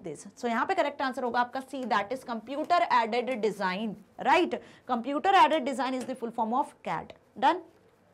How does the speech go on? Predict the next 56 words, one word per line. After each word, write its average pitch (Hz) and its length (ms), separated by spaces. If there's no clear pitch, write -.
Now, 214 140
C 277 140
is 240 60
the 277 140
correct 285 220
answer। 311 220
Fifteenth 277 460
question, 190 260
dash 415 360
initiative 302 520
of 302 220
the 359 140
government 226 420
has 277 280
resulted 240 560
in 247 160
providing 220 460
many 339 200
government 262 440
services 214 380
online। 165 320
क्या 285 120
क्वेश्चन 311 280
पूछा 277 260
है? 285 140
क्वेश्चन 381 280
ध्यान 339 220
से 330 80
पढ़ोगे 302 380
तो - 280
आंसर 311 340
इजीली 220 280
कर 180 120
पाओगे, 143 340
है 254 160
ना? 277 100
और 247 180
उसके 277 240
लिए 285 140
आपको 285 300
पहले 247 220
चैप्टर 240 300
समझ 202 240
में 196 140
भी 196 80
आना 175 180
चाहिए, 190 260
ये 202 120
बात 233 200
फिर 226 140
से 233 120
बता 208 260
रही 170 100
हूँ 170 80
मैं 202 80
ना। 349 140